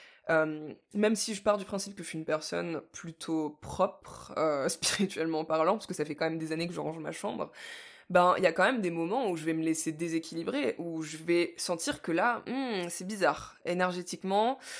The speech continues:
je me sens pas moi-même. J'ai l'impression que je suis pas au top, et j'ai pas de raison de l'être, parce que je prends soin de moi. Je fais attention, je fais ci, je fais ça, mais il y a des choses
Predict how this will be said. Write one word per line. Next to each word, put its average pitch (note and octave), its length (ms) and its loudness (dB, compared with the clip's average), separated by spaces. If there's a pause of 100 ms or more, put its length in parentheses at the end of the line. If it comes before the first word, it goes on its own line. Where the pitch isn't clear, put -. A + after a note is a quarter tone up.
(200)
je - 160 -4
me F3+ 80 2
sens F#3 220 -2
pas F3+ 100 -2
moi-même. G3+ 560 2
J'ai D#3+ 180 -4
l'impression E3+ 540 -2
que D#3+ 540 0
je E3 160 -10
suis D#3 240 -8
pas A#3 240 2
au B3+ 80 -2
top, A#3+ 320 -4 (200)
et F#3 200 0
j'ai F#3 160 0
pas D4 120 0
de - 60 2
raison D4 240 0
de C#4 140 -2
l'être, - 180 2
parce - 160 -4
que E3 60 -12
je - 80 -14
prends - 160 -6
soin C#4 140 -4
de C4 60 0
moi. B3 200 -2 (320)
Je - 80 -12
fais - 80 4
attention, G#3+ 560 2 (160)
je - 100 -10
fais A3+ 140 -2
ci, A3 140 -4
je F#3+ 80 -8
fais B3 100 -2
ça, G3+ 220 4
mais F#3 120 -2
il E3 40 -2
y - 20 6
a D#3+ 40 4
des D#3 120 -4
choses B3 420 -2